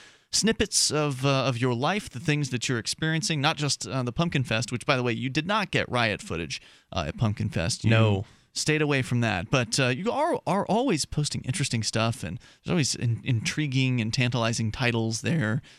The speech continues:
Speaker 1: Um, so I've, I've been enjoying it.
Speaker 2: Thank you.
Speaker 1: Yeah.
Speaker 2: I'm glad you enjoy it. It's sort of a behind-the-scenes look at, uh, life in Keene.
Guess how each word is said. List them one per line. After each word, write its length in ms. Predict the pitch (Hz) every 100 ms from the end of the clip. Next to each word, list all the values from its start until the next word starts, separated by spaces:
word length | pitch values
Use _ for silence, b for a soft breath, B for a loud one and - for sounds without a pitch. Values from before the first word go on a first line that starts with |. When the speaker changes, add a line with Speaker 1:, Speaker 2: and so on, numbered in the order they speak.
| B -
Speaker 1:
Um, 260 | 80 78 -
so 360 | - 82 82 -
I've, 200 | 165 -
I've 160 | - 170
been 100 | 87
enjoying 360 | 67 71 67
it. 120 | 69 - b b
Speaker 2:
Thank 240 | - 370 -
you. 160 | 110 101
Speaker 1:
Yeah. 200 | - 165
Speaker 2:
I'm 140 | 175
glad 220 | 151 139
you 100 | 147
enjoy 260 | 147 156 170
it. 160 | 123 -
It's 180 | 120
sort 220 | - 135 123
of 100 | 127
a 100 | 110
behind-the-scenes 760 | 120 127 127 123 - 123 120
look 340 | 117 123 - 127
at, 200 | 107 - _ - -
uh, 240 | 104 101
life 280 | 101 117 -
in 120 | 135
Keene. 340 | 127 165 147